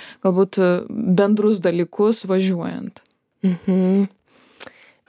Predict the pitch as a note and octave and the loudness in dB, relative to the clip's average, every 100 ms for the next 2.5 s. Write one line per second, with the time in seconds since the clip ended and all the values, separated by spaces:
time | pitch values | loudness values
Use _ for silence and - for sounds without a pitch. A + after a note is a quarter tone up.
0 | _ _ F#3+ G3+ A3+ G#3+ G#3+ G3 G3+ - | _ _ -4 -2 -2 0 0 0 -2 0
1 | F#3+ G3+ A3 - G3+ F#3+ F#3+ F#3+ F3+ F3+ | 0 2 0 2 2 2 2 0 2 0
2 | G#3 - G3 F#3+ F3 | 0 -2 2 2 2